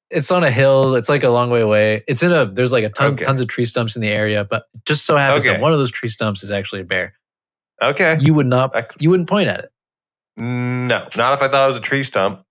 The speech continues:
Speaker 1: Yeah. So in this case, your behavior or your lack of behavior is not actually caused by your environment because there is a bear there.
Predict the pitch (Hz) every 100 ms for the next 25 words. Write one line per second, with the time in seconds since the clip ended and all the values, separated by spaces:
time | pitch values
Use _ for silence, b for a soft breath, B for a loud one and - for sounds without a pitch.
0 | _ _ - 131 - - 135 127 - _
1 | _ _ _ _ - 143 180 - 135 117
2 | 123 107 107 135 156 101 101 - _ _
3 | _ _ - 123 107 104 110 123 104 101
4 | 101 98 107 107 _ _ _ _ - 127
5 | 131 135 135 127 117 101 113 120 123 107
6 | - 107 107 107 101 113 120 98 - _
7 | _ _ _ _ _ _ - 143 123 120
8 | 123 147 131 113 131 110 87